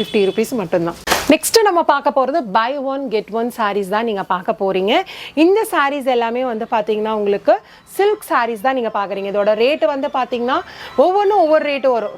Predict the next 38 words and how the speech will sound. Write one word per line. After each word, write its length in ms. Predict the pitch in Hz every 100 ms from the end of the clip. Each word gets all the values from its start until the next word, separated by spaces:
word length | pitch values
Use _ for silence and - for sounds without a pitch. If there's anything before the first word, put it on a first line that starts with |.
| 208
ரெண்டாயிரத்தி 460 | 208 240 269 269 285
தொள்ளாயிரத்தி 400 | 247 240 254 254 254
தொண்ணூறுல 340 | 233 240 226
இருந்து 180 | 233 320
உங்களுக்கு 260 | 339 254 -
ஃபோர் 240 | 285 277 320
தௌசண்ட் 320 | 320 285 294 247
ருபீஸ் 240 | 240 262 262
வரைக்குமே 320 | 226 240 302 294
இதுல 180 | 233 226
கலெக்ஷன்ஸ் 400 | 220 220 262 226 220
எல்லாம் 180 | 220 196
இருக்கு. 240 | 196 311 - - - - 349
இதுவுமே 260 | 403 403 403
வந்து 140 | 339 302
பாத்தீங்கன்னா 300 | 269 285 330
உங்களுக்கு 240 | 247 294 254
முகூர்த்தம் 360 | 233 240 247 233
சாரீஸ் 280 | 202 190 190
தான். 100 | 185
இங்க 100 | 185
பாருங்க, 220 | 196 190 - - - - -
செம்மையா 800 | 214 247 277 294 269 240 247 285 226
இருக்கு 180 | 208 202
உங்களுக்கு. 320 | 190 185 196 - - - 214
டிசைன்ஸ் 400 | 214 294 320 320
எல்லாமே 280 | 240 262 277 302
நம்ம 160 | 254 226
ஓப்பன் 200 | 269 254
பண்ண 120 | 254 233
முடியாது. 280 | 208 202 285
நான் 120 | 320 226
ஒண்ணு 180 | 233 220
ரெண்டு 160 | 220 220
கலெக்ஷன்ஸ் 360 | 202 240 220 214
காமிக்கிறேங்க. 420 | 180 185 170 170 185
பாருங்க, 200 | 180 180 - 208 214 202 208 - 196
பியூட்டிஃபுல்லா 600 | 247 294 320 - 277